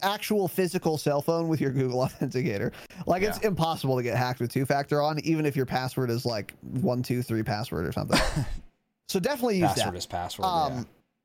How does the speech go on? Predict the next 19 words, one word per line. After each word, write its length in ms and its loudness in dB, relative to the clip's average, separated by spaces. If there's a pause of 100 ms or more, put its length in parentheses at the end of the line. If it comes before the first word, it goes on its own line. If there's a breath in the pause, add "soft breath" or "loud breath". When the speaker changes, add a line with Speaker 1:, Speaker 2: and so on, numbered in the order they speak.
(360)
Speaker 1:
and 140 2
the 60 2
reason 320 0
Activision 480 2
is 100 0
pushing 280 0
this 140 0
so 160 2
hard, 200 2
by 140 2
the 100 0
way, 320 2 (100)
is 140 0
that 180 2
they 160 2
are 100 2
flooded 580 0
with 260 -2
cheating 680 0